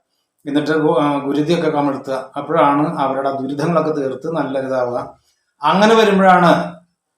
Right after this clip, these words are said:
ഇവര് വിളിച്ചാൽ വിളിപ്പുറത്തുണ്ടാവുന്ന, ആ, കാര്യങ്ങളൊക്കെ വരിക. പിന്നെ നല്ലൊരു കർമ്മിയാന്ന് വിചാരിക്കുക. ആ ചില കർമ്മികള് വെളിച്ചപ്പാടന്മാര് തുള്ളാൻ നിന്നാ തുള്ളാത്തൊക്കെ ഉണ്ടായിരിക്കും.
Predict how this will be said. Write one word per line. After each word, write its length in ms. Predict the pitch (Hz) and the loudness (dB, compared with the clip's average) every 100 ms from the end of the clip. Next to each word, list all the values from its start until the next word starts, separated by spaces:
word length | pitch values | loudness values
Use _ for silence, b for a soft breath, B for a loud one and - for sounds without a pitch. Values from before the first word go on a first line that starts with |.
| _ - | _ -8
ഇവര് 240 | 151 165 165 | -4 -2 -2
വിളിച്ചാൽ 440 | 147 - 165 - | -2 2 2 0
വിളിപ്പുറത്തുണ്ടാവുന്ന, 1000 | 143 147 147 139 151 143 135 135 131 131 | -2 -2 -2 -4 -2 0 0 0 -2 -4
ആ, 300 | 135 135 131 143 | -6 -6 -4 -2
കാര്യങ്ങളൊക്കെ 480 | 135 127 127 123 | -2 -4 -6 -8
വരിക. 200 | 127 117 | -10 -12
പിന്നെ 480 | 107 - _ - 175 | -14 -20 _ -6 0
നല്ലൊരു 320 | 190 190 214 | 2 4 2
കർമ്മിയാന്ന് 500 | 208 185 185 208 208 | 4 4 4 2 4
വിചാരിക്കുക. 400 | 190 151 135 123 143 | 2 2 0 -2 0
ആ 140 | 185 | 2
ചില 200 | 190 202 | 2 2
കർമ്മികള് 720 | 220 202 190 185 185 190 B B - | 4 4 4 4 4 2 B B -6
വെളിച്ചപ്പാടന്മാര് 1040 | 170 170 175 175 175 175 175 175 - - - _ _ _ 165 | -2 0 2 4 6 6 6 6 4 0 -10 _ _ _ -2
തുള്ളാൻ 320 | 165 180 185 | 4 6 6
നിന്നാ 260 | 175 170 | 4 4
തുള്ളാത്തൊക്കെ 460 | 170 160 151 147 151 | 4 2 2 0 0
ഉണ്ടായിരിക്കും. 500 | 151 135 120 110 | 0 0 -2 -10